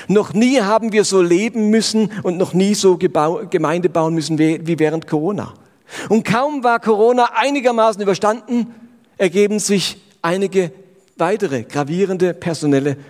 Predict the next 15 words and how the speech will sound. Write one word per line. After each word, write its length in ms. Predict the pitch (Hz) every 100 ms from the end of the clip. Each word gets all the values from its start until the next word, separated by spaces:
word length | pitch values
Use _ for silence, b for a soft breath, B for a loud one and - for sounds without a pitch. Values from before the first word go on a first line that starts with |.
| B
Veränderungen. 640 | 165 151 165 156 110 95 - _ _ _ _ _ - B B B B
Wir 160 | 151 185
als 140 | 175
Familie 340 | 170 180 214 202
gehen, 260 | 202 156
wir 80 | 143
sind 140 | 165
jetzt, 160 | 160 156
wir 60 | 156
haben's 100 | 135
ausgerechnet, 460 | 151 160 151 131
noch 60 | -
genau 240 | 147 147
dreieinhalb 560 | 165 135 165 160 147 151
Monate 560 | 143 143 165 151 143